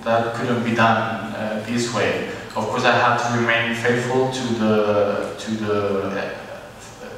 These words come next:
to what needed to happen, uh, for these, uh, the abilities of this character, but I couldn't explain it this way. So I had to think a little bit out of the box,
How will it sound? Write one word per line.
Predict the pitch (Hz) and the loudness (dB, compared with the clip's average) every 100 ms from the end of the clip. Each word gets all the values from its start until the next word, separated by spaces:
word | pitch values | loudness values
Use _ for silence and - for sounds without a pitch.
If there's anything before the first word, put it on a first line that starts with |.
| - - - - - - - - - - | -16 -18 -16 -16 -18 -18 -18 -20 -20 -14
to | - | -4
what | 120 117 117 117 - 117 117 | 0 6 6 4 0 -2 -2
needed | 123 127 127 | 0 2 2
to | - | 2
happen, | - 127 - 147 147 143 - - - - - | 4 6 6 2 2 0 -2 -8 -10 -10 -2
uh, | 113 117 | 0 0
for | 117 120 | 2 0
these, | 117 113 113 117 | 2 2 2 2
uh, | 113 113 110 110 110 - - - - - - - - | 4 4 4 4 2 0 -4 -6 -10 -12 -14 -12 4
the | 110 110 | 6 6
abilities | 123 117 117 - | 6 2 0 0
of | 120 113 | 0 2
this | 120 117 | 0 4
character, | 139 143 98 | 6 6 4
but | - | 4
I | 110 110 - | 4 2 2
couldn't | 123 117 | 0 0
explain | 113 - 110 | 0 0 0
it | 110 | 0
this | 117 110 | 0 2
way. | 101 95 | 2 0
So | - 113 - - - - - - - - - | 0 2 2 0 -4 -8 -12 -16 -16 -6 4
I | 107 | 6
had | 143 143 | 6 2
to | 143 135 131 127 127 131 - | 0 0 0 0 -2 -6 -10
think | - 131 127 127 | -8 -2 0 4
a | |
little | 123 123 | 4 4
bit | 120 | 4
out | - 120 - | 4 4 4
of | 120 | 2
the | - | 4
box, | 120 123 - - - | 4 2 0 -4 -8